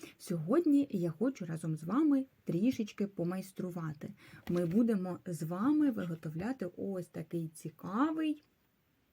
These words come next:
вольєр із, е, цеглинок Лего. Але перш ніж ми почнемо, давайте пригадаємо цифри. Розгляньте уважно зображення, яке з'явилося перед вами на екрані, і назвіть тварин,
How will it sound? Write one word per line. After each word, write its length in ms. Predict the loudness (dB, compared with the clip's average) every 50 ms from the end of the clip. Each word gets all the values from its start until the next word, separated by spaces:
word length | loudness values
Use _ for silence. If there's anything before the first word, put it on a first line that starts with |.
| _ _ _ _ -8
вольєр 600 | -4 0 0 0 0 2 2 4 4 2 0 -6 -12 _ _ _ _ _ _ _ 0 0 2
із, 320 | 2 2 2 2 2 0
е, 380 | -2 -4 -2 -4 -2 -2 -2 -2 -2
цеглинок 580 | -2 -2 -2 0 0 2 0 0 -2 -4 -8 -8
Лего. 440 | -6 -4 -4 -4 -4 -4 -6 -8 -8 -8
Але 200 | -6 -4 -4 -4
перш 280 | -4 -4 -6 -6 -6 -8
ніж 120 | -8 -6
ми 100 | -6 -6
почнемо, 360 | -6 -8 -10 -6 -2 -2 0 2 2
давайте 380 | 0 0 0 -2 -4 -4 -6 -6
пригадаємо 680 | -6 -6 -6 -6 -4 -4 -4 -2 0 0 0 0 -4 -8 -14 _ -14
цифри. 500 | -6 -4 -4 -4 -4 -6 -10 -10 -10 -12 -14 _ _ _ _ _ _ _ _ _ _
Розгляньте 580 | 10 10 12 12 12 12 12 12 12 12 12 12
уважно 400 | 12 12 12 12 12 12 12 12
зображення, 680 | 12 12 12 12 12 12 12 12 12 12 12 12 12
яке 200 | 12 12 12 12
з'явилося 580 | 12 12 12 12 12 12 12 12 12 12 12
перед 220 | 12 12 12 12 12
вами 280 | 12 12 12 12 12
на 260 | 12 12 12 12 12 12
екрані, 580 | 12 12 12 12 12 12 12 12 12 12 12 12 8 -2 12 12
і 100 | 12 12
назвіть 560 | 12 12 12 12 12 12 12 12 12 12 12 10 4
тварин, 560 | 12 12 12 12 12 12 12 12 12 12 12